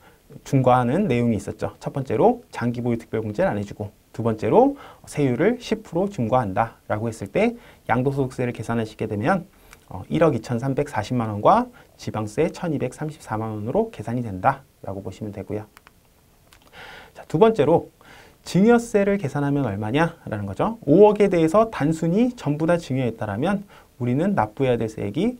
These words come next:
칠천칠백육십만 원으로 계산이 돼요. 그래서 양도세, 양도하실 때보다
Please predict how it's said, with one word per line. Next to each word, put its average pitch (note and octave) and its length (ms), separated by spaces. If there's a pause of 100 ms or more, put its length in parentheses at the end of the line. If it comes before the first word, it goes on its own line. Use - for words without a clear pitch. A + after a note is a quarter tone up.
칠천칠백육십만 F3+ 1300
원으로 A#2 460 (180)
계산이 C3+ 360
돼요. A2 300 (120)
그래서 - 320
양도세, D3 640
양도하실 D3+ 540
때보다 A#2+ 500